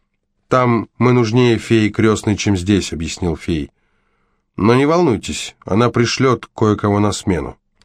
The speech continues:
"Ну, супер", фыркнул Коннор, картинно закатывая глаза. "И кто теперь будет с нами нянчиться? Бинго или зубная фея?"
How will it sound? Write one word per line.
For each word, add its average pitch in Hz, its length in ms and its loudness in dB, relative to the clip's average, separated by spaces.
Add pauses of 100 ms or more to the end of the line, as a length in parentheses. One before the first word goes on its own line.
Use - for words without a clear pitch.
(1600)
"Ну, 113 360 2
супер", 110 560 -2 (240)
фыркнул - 580 -6
Коннор, 87 440 -2 (360)
картинно 92 580 -2
закатывая 87 540 -2
глаза. 80 500 -4 (720)
"И 110 120 0
кто 147 220 -2
теперь 123 340 0
будет 107 340 0
с - 100 -12
нами 101 240 0
нянчиться? 101 800 -4 (640)
Бинго 131 800 0
или 107 220 2
зубная 98 520 0
фея?" 92 480 -4